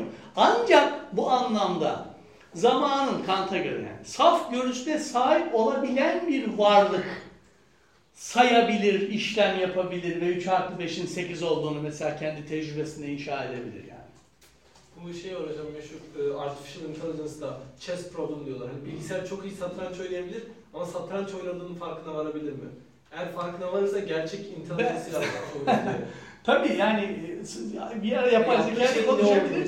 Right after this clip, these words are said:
Speaker 1: Büyük
Speaker 2: bilmiyor.
Speaker 1: ihtimalle farkına ben de varmıyor diyorum. Yani tam Kant'ın söylemek istediği şey de buna benzer bir şey. Çünkü ben kalkıp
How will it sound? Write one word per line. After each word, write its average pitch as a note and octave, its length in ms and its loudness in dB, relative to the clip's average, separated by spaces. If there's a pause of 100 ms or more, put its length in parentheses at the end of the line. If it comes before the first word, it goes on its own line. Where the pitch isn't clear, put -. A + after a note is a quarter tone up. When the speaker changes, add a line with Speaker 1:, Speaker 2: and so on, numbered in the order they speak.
Speaker 1:
Büyük - 0 -
Speaker 2:
bilmiyor. - 260 0
Speaker 1:
ihtimalle B3 400 -2
farkına A#3+ 420 2
ben C4+ 160 -4
de B3 100 -4
varmıyor A#3+ 440 2
diyorum. - 180 -4
Yani F3 120 -2
tam D4+ 220 0
Kant'ın D4 340 -2
söylemek C#4 380 -4
istediği - 320 -6
şey D4+ 200 -4
de A3+ 120 -2
buna B3+ 200 -2
benzer A3 440 0
bir - 60 -6
şey. - 160 -8 (100)
Çünkü A3+ 400 -6 (1040)
ben C#4 240 2
kalkıp B3 480 2